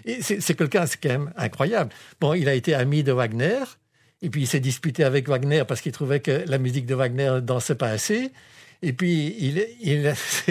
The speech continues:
<laughs> il a dit, mais Bizet, ça c'est autre chose. Il a vu vingt-cinq fois l'opéra Carmen de Bizet. Alors, je sais pas si vous avez été vingt-cinq fois voir à l'opéra Carmen de Bizet, mais ça,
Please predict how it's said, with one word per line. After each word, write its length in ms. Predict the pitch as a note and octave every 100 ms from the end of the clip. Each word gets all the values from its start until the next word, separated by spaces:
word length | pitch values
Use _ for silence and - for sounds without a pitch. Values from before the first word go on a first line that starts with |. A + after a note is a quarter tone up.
| C#3 - -
<laughs> 720 | - - - _ _ _ _
il 120 | F3
a 60 | D3
dit, 140 | C#3+
mais 160 | E3+ D3
Bizet, 600 | G3 F#3 D3 C#3+ C#3+ E3+
ça 180 | - D3+
c'est 320 | - C3 - - _ _
autre 320 | F#3 D#3 E3+ C#3
chose. 440 | - G#3 C4 - - - -
Il 180 | E3+ F#3
a 80 | F3
vu 240 | D#3 G3
vingt-cinq 600 | D#3 F#3+ F3+ - D#3 C#3
fois 340 | - - A3+
l'opéra 640 | G3+ E3 E3 B2+ E3+ A3+ B3 - -
Carmen 480 | E3 B2+ D#3 G#3 G3
de 100 | E3+
Bizet. 400 | D#3 D#3 D#3 A#2+ - _ _
Alors, 200 | A#2+ F3+
je 120 | E3 C#3
sais 180 | - B2+
pas 120 | G#3+
si 140 | -
vous 180 | D#3 D3+
avez 200 | C#3 C#3
été 220 | C3+ D3+ B2
vingt-cinq 540 | F3 F#3 F3+ C#3 C3+
fois 380 | A#2+ G3+ A3+ A3
voir 420 | D3+ E3 F3 C#3+
à 60 | D3
l'opéra 680 | C3+ B2 A#2 - F#3 A3 G#3
Carmen 560 | D#3 C3+ C#3+ F3+ G#3 E3+
de 100 | D#3
Bizet, 420 | D#3 E3+ A3 D#3 - - - - -
mais 100 | E3+
ça, 160 | G3+